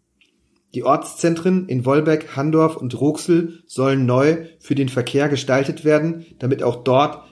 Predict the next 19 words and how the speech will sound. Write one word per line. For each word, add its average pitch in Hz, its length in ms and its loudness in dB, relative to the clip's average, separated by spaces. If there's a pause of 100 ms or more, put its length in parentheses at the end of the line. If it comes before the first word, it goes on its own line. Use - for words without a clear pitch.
der 120 80 -4
Durchgangsverkehr 139 960 -2
abnimmt. 92 640 -6 (680)
Und 127 160 -2
damit 165 420 2 (340)
kommen 143 160 0
wir 160 80 4
nun 170 200 2
zum 196 180 4
Luftverkehr. 80 720 -4 (800)
Zwei. 98 500 0 (480)
Der 113 80 -4
Flughafen 190 840 0
Münster-Osnabrück. 139 1080 -2 (1400)
Ein 180 260 0
strittiger 190 480 0
Punkt 196 380 0
im 143 160 -2
Koalitionspapier 165 1200 2